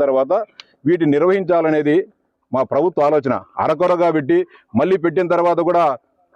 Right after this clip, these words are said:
కాలేజీలో ఎలాంటి సౌకర్యాలు లేవు, పిల్లలకు హాస్టల్స్ లేవు, ఇక్కడ ఉండే ఫ్యాకల్టీ ఎక్కడ ఉంటారు, చెట్ల గీత ఉంటారని చెప్పి మళ్ళీ ఇప్పుడు ఏదైతే జగన్మోహన్ రెడ్డి కళ్ళార్పకుండా అబద్ధాలు చెప్తాడో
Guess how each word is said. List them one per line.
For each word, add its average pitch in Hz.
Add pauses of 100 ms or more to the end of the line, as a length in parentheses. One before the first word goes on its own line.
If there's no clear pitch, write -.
(160)
కాలేజీలో 180
ఎలాంటి 165
సౌకర్యాలు 165
లేవు, 170 (440)
పిల్లలకు 170
హాస్టల్స్ 151
లేవు, 165 (220)
ఇక్కడ 156
ఉండే 165
ఫ్యాకల్టీ 156
ఎక్కడ 160
ఉంటారు, 160
చెట్ల 139
గీత 165
ఉంటారని 147
చెప్పి 170 (460)
మళ్ళీ 190 (420)
ఇప్పుడు 151
ఏదైతే 185 (320)
జగన్మోహన్ 170
రెడ్డి 170 (340)
కళ్ళార్పకుండా 160
అబద్ధాలు 151
చెప్తాడో 151